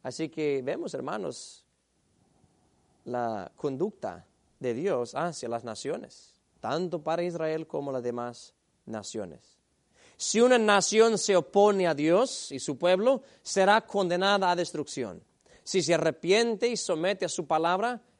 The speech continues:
esa nación será bendecida. Número tres, vamos a ver la divina condenación de las gentes. <clears throat> Como el rey y juez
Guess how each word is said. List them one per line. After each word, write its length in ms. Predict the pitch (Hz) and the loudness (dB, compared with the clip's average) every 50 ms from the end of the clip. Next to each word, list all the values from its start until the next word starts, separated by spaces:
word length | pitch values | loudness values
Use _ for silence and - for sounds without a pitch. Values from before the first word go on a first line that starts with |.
| _ _ | _ _
esa 380 | - 190 208 214 202 - 196 175 | 0 2 2 2 2 0 -2 -2
nación 500 | 170 165 156 - - 175 175 175 175 160 | -2 -4 -4 -4 -2 -2 -2 -2 -2 -4
será 480 | - 165 156 156 156 156 156 151 143 - _ _ _ _ | -4 -4 -4 -4 -4 -4 -6 -6 -8 -14 _ _ _ _
bendecida. 800 | - 127 131 139 139 139 131 120 - - 160 143 113 87 92 - _ _ _ _ _ _ _ _ _ _ _ _ _ _ _ - - | -8 -4 -4 -4 -2 -4 -6 -6 -6 -6 -6 -6 -6 -8 -10 -16 _ _ _ _ _ _ _ _ _ _ _ _ _ _ _ -20 -8
Número 280 | - 160 185 190 190 175 | -4 -2 0 2 2 2
tres, 300 | - 196 180 160 156 151 | 4 4 4 4 4 4
vamos 260 | 151 180 196 208 - 160 | 4 2 2 2 0 0
a 40 | 156 | 2
ver 160 | 160 180 175 | 2 2 4
la 380 | 170 170 156 151 147 139 - - _ _ _ _ _ | 4 4 4 4 2 0 -4 -10 _ _ _ _ _
divina 540 | - 143 147 160 160 151 202 240 240 226 208 | -6 -2 0 0 0 0 0 0 0 0 0
condenación 1000 | - - 190 170 160 156 151 147 147 - - 202 190 170 151 143 147 151 147 - _ _ _ _ _ _ _ | 0 0 -2 -2 0 -2 -4 -4 -4 -4 -2 2 2 2 2 0 -2 -6 -8 -12 _ _ _ _ _ _ _
de 220 | - 131 151 160 | 0 4 4 4
las 220 | 160 160 151 - - | 4 2 0 -2 -4
gentes. 560 | 165 135 120 104 82 - - - - - _ _ _ _ _ _ _ _ _ _ _ _ _ _ | -4 -4 -4 -6 -12 -16 -18 -20 -20 -20 _ _ _ _ _ _ _ _ _ _ _ _ _ _
<clears throat> 280 | - 175 165 127 - _ | -8 -8 -8 -8 -8 _
Como 280 | - 214 214 208 202 | 0 2 2 4 4
el 80 | 185 165 | 2 4
rey 520 | 165 202 233 220 170 160 180 170 - _ _ _ _ _ _ _ _ _ _ _ _ _ _ | 4 4 6 6 4 2 0 -4 -6 _ _ _ _ _ _ _ _ _ _ _ _ _ _
y 100 | - 185 | -4 -4
juez 680 | 156 120 160 190 185 170 160 - - - - - - | -2 2 4 4 4 4 2 0 -6 -10 -12 -14 -18